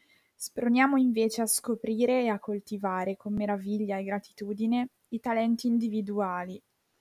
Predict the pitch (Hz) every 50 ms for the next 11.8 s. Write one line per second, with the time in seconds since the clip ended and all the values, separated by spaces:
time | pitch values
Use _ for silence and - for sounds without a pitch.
0 | _ _ _ _ _ - - _ - - - 220 220 226 220 226 254 240 233 233
1 | 226 - - - 226 208 - 226 208 208 208 202 196 190 185 190 196 - - 220
2 | 214 214 202 - - 220 226 226 220 - - 220 - 233 226 226 233 226 220 214
3 | 214 208 202 208 208 208 208 208 208 214 214 - - 226 214 214 - - - 226
4 | 220 214 208 - - 220 220 220 - - 196 180 - - - - - - 202 202
5 | - _ _ - - - - _ _ _ - 233 226 233 240 220 - - 254 220
6 | - 233 233 220 208 208 - - 214 202 - - 247 240 254 233 220 220 220 214
7 | - - 220 214 226 233 240 - - _ 233 226 226 220 220 220 220 214 - -
8 | 214 214 220 208 202 214 214 208 - 214 208 208 202 208 214 220 208 214 208 208
9 | 202 202 202 208 220 226 - - _ - 233 220 202 202 214 214 214 208 220 208
10 | 208 208 208 208 214 208 208 202 - - - 226 214 - - 208 196 196 202 196
11 | - - _ - 226 - - - - 208 190 185 185 185 196 196